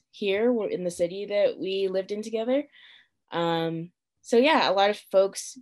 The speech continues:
<laughs> banded together to help, uh, buy her groceries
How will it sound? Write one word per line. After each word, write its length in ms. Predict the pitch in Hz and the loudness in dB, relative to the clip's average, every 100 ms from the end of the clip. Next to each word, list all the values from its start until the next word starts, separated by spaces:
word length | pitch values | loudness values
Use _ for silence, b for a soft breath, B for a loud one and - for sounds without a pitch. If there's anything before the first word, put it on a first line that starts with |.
| - - | -20 -20
<laughs> 220 | _ - | _ -2
banded 360 | 196 202 202 | 0 0 -2
together 380 | - 202 190 196 | -2 2 4 4
to 100 | 190 | 2
help, 440 | 196 190 185 185 - _ B B B | 0 4 4 4 2 _ B B B
uh, 260 | 175 185 175 | 0 2 2
buy 300 | 180 170 180 | 0 0 0
her 380 | - 180 175 175 | 2 4 6 4
groceries 800 | 196 208 - 202 196 190 190 | 2 0 -2 0 2 2 0